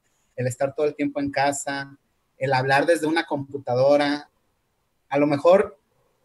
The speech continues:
sí está padre y sí está chido empezar a utilizar como todas estas redes sociales, pero sí falta como esta parte humana, ¿sale? Yo es lo que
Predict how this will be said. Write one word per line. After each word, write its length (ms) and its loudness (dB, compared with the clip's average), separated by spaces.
sí 520 2
está 400 2
padre 320 6
y 120 2
sí 280 0
está 300 -2
chido 240 0
empezar 420 -2
a 40 -2
utilizar 440 -4
como 220 -8
todas 260 -4
estas 240 -6
redes 260 0
sociales, 600 -2
pero 220 4
sí 300 -6
falta 300 0
como 220 -6
esta 280 -8
parte 280 -2
humana, 400 -6
¿sale? 360 -14
Yo 160 2
es 60 2
lo 120 0
que 440 0